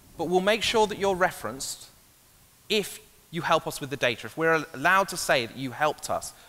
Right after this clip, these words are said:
put together the facts in this." And they said, "Yeah, this sounds like a great deal for us. We get a bunch of free P R, we get some links out of it too, and all we have to do is spend an hour checking through a list that you've already put together, give some feedback."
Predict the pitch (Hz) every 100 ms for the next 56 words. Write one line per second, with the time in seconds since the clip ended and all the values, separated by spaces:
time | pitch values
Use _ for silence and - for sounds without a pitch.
0 | - - 160 - 143 131 117 107 - -
1 | 143 - - - 78 - - - - -
2 | - - 208 208 277 233 208 226 226 226
3 | 214 269 196 135 98 65 55 - 143 151
4 | 190 175 170 - 165 165 160 170 170 -
5 | - 151 190 - 165 156 165 - 151 151
6 | - - 156 160 - - _ 151 175 180
7 | 180 160 151 165 143 139 - - - -
8 | - 156 147 147 - 147 143 143 - 147
9 | 147 143 - 139 131 151 - - 127 127
10 | 123 120 - - 131 120 95 90 - -
11 | 135 - 117 - 127 101 82 -